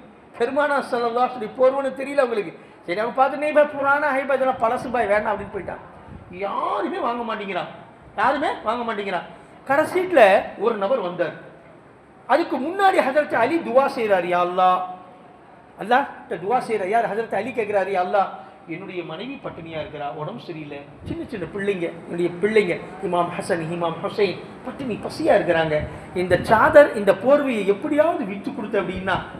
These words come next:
அல்லாஹ்வுடைய கிருபையில அந்த பிள்ளைங்களுடைய பசியை நான் தீர்ப்பேன். எனக்கு கூட எதுவும் வேண்டாம், என் பொண்டாட்டி பிள்ளைங்க சாப்பிட்டா போதும்." அல்லாஹ் அக்பர். ஹஜரத் அலி துவா செய்றாங்க. துவா செஞ்ச அடுத்த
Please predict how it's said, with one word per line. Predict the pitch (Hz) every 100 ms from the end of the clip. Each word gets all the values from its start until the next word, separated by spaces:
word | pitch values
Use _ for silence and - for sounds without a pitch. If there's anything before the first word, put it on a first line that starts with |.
| -
அல்லாஹ்வுடைய | 185 208 202 180
கிருபையில | 208 202 202 190 160 -
அந்த | 175 175
பிள்ளைங்களுடைய | 208 247 220 185
பசியை | 185 180 262 220
நான் | 160
தீர்ப்பேன். | 196 156 170 156 156 - - -
எனக்கு | 180 220 262 277
கூட | 285 269
எதுவும் | 202 185
வேண்டாம், | 170 165 - -
என் | - 180
பொண்டாட்டி | 214 214 311 254
பிள்ளைங்க | 226 190
சாப்பிட்டா | 214 208 196 196
போதும்." | 180 170 - - - - 165
அல்லாஹ் | 165 165
அக்பர். | 165 - - - - - - - - -
ஹஜரத் | 196 208 202
அலி | 196 220
துவா | 185 202 190
செய்றாங்க. | 175 156 - - - -
துவா | 220 320 403
செஞ்ச | 381 302 294 302
அடுத்த | 247 226 247